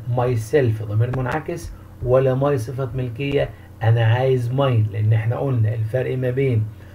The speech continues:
ضمير الملكية وصفة الملكية إن صفة الملكية تجيب وراها المملوك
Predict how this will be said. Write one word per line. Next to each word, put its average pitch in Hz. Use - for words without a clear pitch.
ضمير 120
الملكية 131
وصفة 135
الملكية 143
إن 120
صفة 175
الملكية 170
تجيب 175
وراها 180
المملوك 175